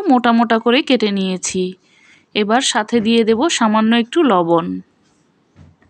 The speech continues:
আধা চা চামচ কালো গোলমরিচের গুঁড়া। লবণ আর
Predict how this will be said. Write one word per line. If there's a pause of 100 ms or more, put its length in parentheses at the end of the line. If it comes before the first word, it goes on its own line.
(1000)
আধা
চা
চামচ (120)
কালো
গোলমরিচের
গুঁড়া। (1600)
লবণ
আর